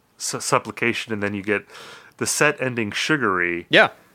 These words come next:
Speaker 1: Which is, it, that's an interesting spot for Sugary, because
Speaker 2: Yeah.
Speaker 1: it's, I, I guess that song does have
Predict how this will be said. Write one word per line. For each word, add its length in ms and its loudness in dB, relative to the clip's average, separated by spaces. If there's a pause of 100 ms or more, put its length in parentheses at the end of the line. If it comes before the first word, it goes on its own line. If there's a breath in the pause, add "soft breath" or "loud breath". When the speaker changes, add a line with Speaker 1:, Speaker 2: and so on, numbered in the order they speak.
(100)
Speaker 1:
Which 140 0
is, 140 0
it, 140 0
that's 160 2
an 140 -6
interesting 420 -2
spot 340 4
for 140 -6
Sugary, 560 -2
because 360 2
Speaker 2:
Yeah. 40 2
Speaker 1:
it's, 320 -6 (180)
I, 140 4
I 120 6
guess 360 4
that 300 4
song 260 4
does 260 2
have 500 4